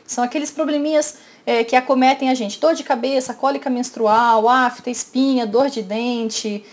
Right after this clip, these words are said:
é, celulite. Bem, celulite não acomete uma vez no dia, né? Acomete desde que você nasce mulher e morre mulher, né? Mas, enfim, celulite,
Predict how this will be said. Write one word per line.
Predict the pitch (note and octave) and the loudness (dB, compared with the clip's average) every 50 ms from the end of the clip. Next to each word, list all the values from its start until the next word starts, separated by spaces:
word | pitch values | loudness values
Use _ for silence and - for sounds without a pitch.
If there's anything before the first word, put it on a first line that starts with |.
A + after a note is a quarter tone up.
| - - - _ | -20 -20 -12 _
é, | - G#3 G#3+ G#3+ G#3+ G#3+ G#3 | -2 -2 0 0 0 0 -2
celulite. | G#3 - - C#4 C#4+ C#4+ C4 B3 A3+ G#3+ G#3 A#3+ C4 C#4 B3+ - | -2 -2 0 0 2 2 2 0 0 0 -2 0 0 -2 -2 -2
Bem, | A3 B3 A#3+ | -2 -2 -2
celulite | - B3+ B3 B3 C4+ C#4 C#4 - D#4 | -2 -2 -2 -2 -2 -4 -4 -4 0
não | B3+ C4 | 0 0
acomete | C#4 C4+ B3+ A#3 A#3+ A#3+ A#3 A#3+ - B3+ | 0 0 0 0 0 0 0 0 0 0
uma | B3 C4 | 0 2
vez | A#3 A#3+ B3 B3 | 2 0 0 2
no | C#4 C#4+ | 2 0
dia, | A3+ G#3 G#3 G3 F#3 | 0 0 -2 -2 -2
né? | F#3 | -2
Acomete | F#3+ G3 G3 G#3+ G3+ G3 G#3 G#3 G#3+ G#3+ - - G3 - - - - | -2 -2 -2 -2 0 0 2 2 0 -2 -4 -8 -8 -8 -12 -8 -2
desde | G3+ A3 B3 C4 C4 | 2 2 2 2 0
que | - A#3 | -2 -2
você | A3 A#3 A3+ - - A3 G3+ F#3 F3+ | -2 -2 -2 -2 -2 -2 -2 -2 -2
nasce | F#3+ G3+ G#3 G#3 G#3 G#3 - G#3+ | 0 2 2 2 2 0 -2 -6
mulher | G3+ G3+ F#3+ F#3 G3 G3+ A3+ A#3+ B3 | -6 -6 -4 0 2 4 4 4 4
e | C4 | 2
morre | B3+ A#3+ A3+ A3+ B3 B3+ B3 | 2 4 4 4 4 2 2
mulher, | B3+ B3+ A3 F3 E3+ E3 E3+ | 2 2 0 -2 -4 -6 -6
né? | F#3+ G3+ A3 B3+ - - _ - - - - _ _ _ _ _ - | -4 -4 -4 -6 -8 -12 _ -20 -20 -20 -20 _ _ _ _ _ 0
Mas, | G#3 A3 A3+ C4+ B3 | 4 4 4 6 4
enfim, | D4 C#4 C4+ - - C4+ G3 F#3 | 2 2 0 -2 -2 -4 -4 -2
celulite, | - - A3+ A3+ B3+ C#4 D4 D4 D4 C#4+ D4 D4 D4 D4+ - - - - D#4 D4+ - - | 2 6 6 8 8 6 2 -2 -2 -2 -2 -2 -2 -4 -6 -6 -6 -4 -4 -4 -4 -8